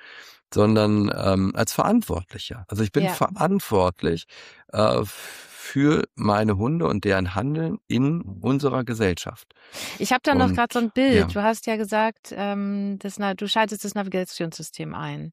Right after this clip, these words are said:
Speaker 1: Mhm.
Speaker 2: Und wie, also du verlä-, also ich verlass mich ja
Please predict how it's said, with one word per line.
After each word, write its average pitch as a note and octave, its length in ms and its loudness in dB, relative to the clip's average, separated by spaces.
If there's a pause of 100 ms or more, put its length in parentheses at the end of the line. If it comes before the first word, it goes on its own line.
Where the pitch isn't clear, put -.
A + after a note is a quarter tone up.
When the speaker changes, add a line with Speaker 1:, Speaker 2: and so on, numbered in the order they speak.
Speaker 1:
Mhm. G2+ 300 -4 (320)
Speaker 2:
Und F#3 560 0 (920)
wie, A3+ 440 0 (260)
also G3+ 200 0
du F#3+ 100 -4
verlä-, G3+ 440 0
also E3 180 -4
ich D4 280 0
verlass E3 560 0
mich G#3 260 -6
ja E3+ 220 -2